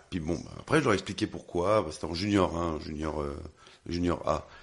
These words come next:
Puis les joueurs me disaient, « Mais ouais, pourquoi vous m'avez mis un rouge ? » Je dis, « Bah, tu m'as insulté. » Enfin,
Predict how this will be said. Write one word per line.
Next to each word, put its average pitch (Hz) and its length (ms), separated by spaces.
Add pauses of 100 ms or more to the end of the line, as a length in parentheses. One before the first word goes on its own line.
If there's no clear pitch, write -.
(600)
Puis 113 100
les 90 100
joueurs 104 280
me 95 100
disaient, « 87 320
Mais 80 160
ouais, 135 220
pourquoi 120 260
vous 104 80
m'avez 80 140
mis 82 100
un 78 80
rouge ? » 151 420 (280)
Je - 40
dis, « - 80
Bah, 52 160 (400)
tu - 120
m'as 78 100
insulté. » 135 760 (100)
Enfin, - 200